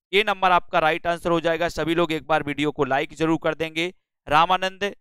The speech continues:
सगुण भक्ति धारा के कवि माने जाते हैं। नाभादास रचित किस ग्रंथ में कबीर के संबंध में उल्लेख मिलता है?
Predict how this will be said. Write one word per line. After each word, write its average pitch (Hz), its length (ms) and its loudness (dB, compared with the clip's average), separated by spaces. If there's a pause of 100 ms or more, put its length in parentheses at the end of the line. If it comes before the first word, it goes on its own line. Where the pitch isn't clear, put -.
(220)
सगुण 196 320 4
भक्ति 156 340 -2
धारा 143 260 0
के 143 160 -8
कवि 151 280 0
माने 160 240 -2
जाते 156 300 -4
हैं। 151 180 -8 (380)
नाभादास 208 680 4 (300)
रचित 175 380 0
किस 208 220 0
ग्रंथ 180 320 -4
में 180 160 -4
कबीर 170 400 0
के 180 180 -4
संबंध 160 400 -4
में 160 160 -4
उल्लेख 151 560 -2
मिलता 135 340 -6
है? 117 80 -8